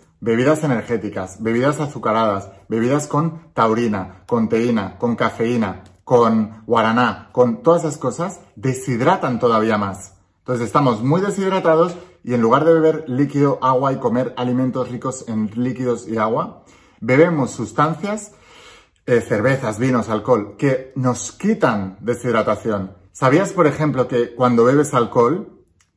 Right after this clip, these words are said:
¿A quién se ha dado cuenta que cuando bebes alcohol, y dependiendo del tipo de alcohol, generalmente la cerveza es uno de los que más rápido produce este efecto,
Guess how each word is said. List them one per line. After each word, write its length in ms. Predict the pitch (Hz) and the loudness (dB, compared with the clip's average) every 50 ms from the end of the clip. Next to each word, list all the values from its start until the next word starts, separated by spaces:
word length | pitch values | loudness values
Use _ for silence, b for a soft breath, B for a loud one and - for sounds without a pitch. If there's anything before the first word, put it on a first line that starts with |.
| _ _ - | _ _ -10
¿A 60 | 135 113 | -8 -2
quién 160 | - 151 160 | 0 0 0
se 100 | 156 185 | 2 2
ha 60 | 185 | 4
dado 180 | 175 160 143 143 | 4 4 4 4
cuenta 280 | 143 139 139 139 127 127 | 2 0 0 0 0 -2
que 120 | 143 - | -2 -2
cuando 280 | - 117 110 107 110 117 | -2 0 2 4 4 4
bebes 260 | 135 151 151 151 151 | 4 4 2 2 0
alcohol, 540 | 131 110 - 123 139 185 214 - - - - | -2 -2 0 0 0 0 0 -4 -8 -10 -6
y 60 | 117 | -2
dependiendo 560 | 113 113 113 120 110 110 117 123 127 127 127 | -2 0 0 2 0 2 4 4 4 6 6
del 160 | 123 117 107 101 | 4 4 2 0
tipo 220 | 123 107 - 120 | -4 0 2 4
de 60 | 110 104 | 4 4
alcohol, 420 | 104 - 131 139 170 170 - - | 4 2 0 0 0 -2 -6 -8
generalmente 480 | - 123 113 117 120 123 127 117 - 127 | -4 -2 -2 0 0 0 0 0 2 0
la 100 | 123 113 | 0 0
cerveza 380 | - - 110 101 120 120 - 143 | 0 -4 -4 -2 -2 -2 -2 -4
es 120 | 139 - | -4 -2
uno 100 | 123 120 | -2 0
de 60 | 117 110 | 0 0
los 120 | 110 110 | -2 -2
que 140 | - 117 107 | -2 -2 0
más 260 | 110 117 131 135 127 | 2 4 4 2 2
rápido 440 | 107 120 120 117 - 123 120 113 - | 2 0 0 0 0 0 -2 0 0
produce 240 | 110 107 104 104 110 | -2 -4 -4 -4 -8
este 180 | 104 - 117 | -8 -8 -10
efecto, 440 | 101 104 113 107 - - 180 190 | -6 -6 -6 -6 -4 -4 -6 -6